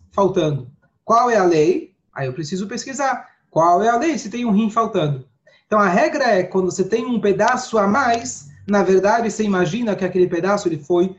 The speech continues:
tirado. Isso é exatamente paralelo com essa ideia que a gente tá dizendo. Que alguém que fala, "Eu vou acrescentar uma mitzvah",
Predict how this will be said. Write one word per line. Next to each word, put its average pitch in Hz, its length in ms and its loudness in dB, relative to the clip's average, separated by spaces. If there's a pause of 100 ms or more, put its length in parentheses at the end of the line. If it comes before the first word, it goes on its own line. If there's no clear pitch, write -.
(140)
tirado. 139 540 0 (480)
Isso 226 220 -2
é 208 40 2
exatamente 214 520 0
paralelo 190 400 0
com 190 80 -6
essa 170 160 -4
ideia 180 240 2
que 175 80 -4
a 160 40 -4
gente 180 180 -4
tá 165 120 -6
dizendo. 131 500 -6 (440)
Que 202 80 0
alguém 185 360 2
que 247 120 -4
fala, 226 260 0
"Eu 180 120 2
vou 240 180 -2
acrescentar 233 1000 -2
uma 202 220 0
mitzvah", 170 760 -2